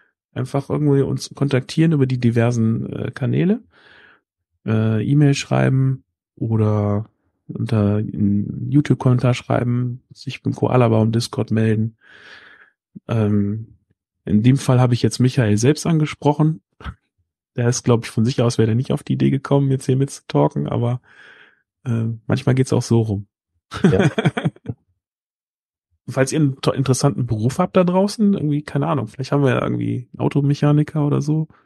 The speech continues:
Speaker 1: Ja, mit dem uns mal hier, reden wir mal über Automechaniker. Wäre auch nicht schlecht.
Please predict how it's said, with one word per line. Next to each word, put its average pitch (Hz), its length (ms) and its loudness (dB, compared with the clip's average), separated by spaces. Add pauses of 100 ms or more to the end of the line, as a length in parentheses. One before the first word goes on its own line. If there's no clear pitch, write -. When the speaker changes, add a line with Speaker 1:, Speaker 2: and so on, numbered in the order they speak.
(640)
Speaker 1:
Ja, 131 220 0
mit 131 200 -6
dem 139 160 0
uns 131 240 -6
mal 131 180 2
hier, 135 400 0 (540)
reden 139 180 2
wir 135 80 2
mal 127 180 2
über 110 140 0
Automechaniker. 117 680 -2 (140)
Wäre 123 100 -2
auch 139 80 0
nicht 131 140 0
schlecht. - 440 -8